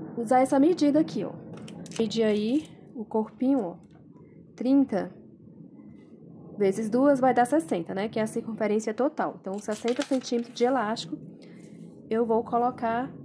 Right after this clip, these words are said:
na parte de baixo da sainha. Antes de colocar o elástico, eu vou passar mais uma costurinha aqui no meio, nessa barrinha de cima. Eu fiz de, com dois dedinhos. Então, aproximadamente aqui um dedinho, ó, eu vou passar com a costurinha aqui,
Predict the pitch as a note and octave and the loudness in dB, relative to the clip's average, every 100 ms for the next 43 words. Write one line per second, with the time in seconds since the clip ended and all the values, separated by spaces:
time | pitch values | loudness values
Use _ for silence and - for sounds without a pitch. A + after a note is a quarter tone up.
0 | - - A3+ A#3 A3 A3 A#3+ A#3 G3+ G#3+ | -16 -8 -8 0 -2 -2 0 2 2 -2
1 | A3 A#3+ A#3+ - D4+ A3 - - - - | -4 -4 -4 -2 -2 -2 -6 -20 -20 -20
2 | - _ _ D4 F4 D4 C4+ C#4 B3 A#3 | -20 _ _ 2 4 2 0 4 4 4
3 | D4 D#4 A#3 A3+ A#3+ A3 - - A3+ B3 | 4 4 6 4 4 2 -2 -4 2 2
4 | B3 A#3+ A#3+ A#3+ B3 F4+ F#4+ C#4+ C#4 C4 | 2 2 4 4 4 4 4 2 2 4
5 | C4+ C4+ C#4+ D#4+ A3+ F#3 F3+ G3 G#3+ G#3 | 4 4 6 6 4 0 -4 -4 -4 -4
6 | G#3+ G#3 G3+ D#4 - C#4+ B3+ A3 _ - | -2 -2 0 -2 2 2 2 0 _ -20
7 | - - _ - A#3+ A#3+ A#3+ A#3+ A#3 - | -20 -20 _ -2 0 2 0 0 -4 0
8 | A#3 A3+ B3+ B3+ C#4+ G#3+ E3+ F3+ G#3+ A#3+ | 2 4 6 6 4 2 -2 0 2 2
9 | A#3+ C4+ C4+ A#3 A3 G3+ G#3+ A#3 C4 D#4 | 4 2 4 4 4 0 -2 0 4 6
10 | D4+ A#3 C4+ B3+ F#3 - _ - G3+ G#3+ | 4 4 4 4 2 -8 _ -10 -2 0
11 | A#3 A#3 A3+ A3+ A3+ A3+ A3+ A#3 C4+ C4 | 2 0 0 -2 -4 -4 0 2 0 0
12 | A#3+ | -4